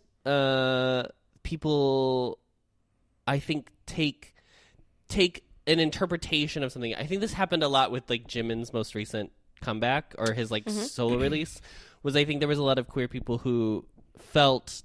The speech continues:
Speaker 1: that it was saying something s-, kind of, that they interpreted something, um, queer specific.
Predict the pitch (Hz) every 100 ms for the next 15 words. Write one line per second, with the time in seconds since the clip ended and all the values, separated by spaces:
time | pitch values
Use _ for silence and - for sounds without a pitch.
0 | 123 135 127 120 - 147 139 135 131 135
1 | 120 120 117 113 107 - - - - _
2 | _ - 165 147 139 - 156 151 196 202
3 | 190 175 156 - 135 131 127 127 - _
4 | _ - 131 120 113 - - - 139 127
5 | - - 120 170 190